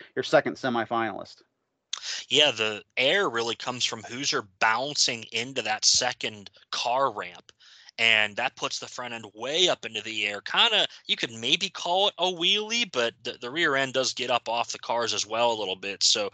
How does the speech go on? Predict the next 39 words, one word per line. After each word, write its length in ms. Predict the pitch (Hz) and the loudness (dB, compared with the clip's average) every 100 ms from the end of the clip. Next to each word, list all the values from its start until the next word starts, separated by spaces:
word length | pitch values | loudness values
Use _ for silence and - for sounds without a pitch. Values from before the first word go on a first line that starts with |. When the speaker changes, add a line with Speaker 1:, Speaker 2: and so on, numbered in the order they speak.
| - - | -10 -10
Speaker 2:
kind 200 | - 196 | 0 0
of 80 | 226 | 2
a 40 | 196 | 2
big 140 | 220 | 4
sky 300 | - 160 214 | 4 4 2
shot 340 | - 135 107 | 2 0 -2
for 160 | - 107 | -4 -10
Bigfoot 420 | 107 101 - 107 | -8 -8 -8 -10
at 100 | 98 | -8
this 180 | 104 - | -6 -6
point 260 | - 110 90 | -6 -12 -12
in 40 | |
the 40 | |
competition. 560 | - 101 - - 110 113 | -10 -10 -10 -8 -6 -6
You 80 | 113 | 0
don't 240 | 160 214 | 2 2
wanna 240 | 214 208 185 | 2 2 2
be 160 | 165 | 0
doing 380 | 139 160 170 135 | 0 -2 -2 -2
that. 240 | 113 113 - - - - _ _ _ _ - | -2 -2 -4 -20 -20 -20 _ _ _ _ -6
Instead, 460 | 117 - 175 165 | 0 2 2 0
you 60 | 123 | -2
wanna 180 | 135 127 | -4 -4
be 80 | 117 | -4
driving 360 | 135 127 110 | 0 0 -2
forward 600 | - - 143 156 107 73 | -12 -10 -8 -8 -10 -18
and 80 | - | -16
flying 300 | - 120 113 | -8 -4 -4
through 220 | 110 131 | -4 -10
the 140 | 113 107 | -8 -6
air 120 | 101 | -8
forward 640 | - 117 113 117 113 110 104 | -8 -8 -4 -2 -2 -4 2
level 420 | 107 104 104 98 | 4 4 2 -8
if 120 | 95 | -8
you 80 | 107 | -12
can, 400 | - 113 110 101 | -6 -2 0 -2
and 180 | 92 90 - - - - - _ _ | -4 -14 -18 -18 -18 -20 -20 _ _
he 120 | - | -4
just 320 | 113 120 - | 2 2 2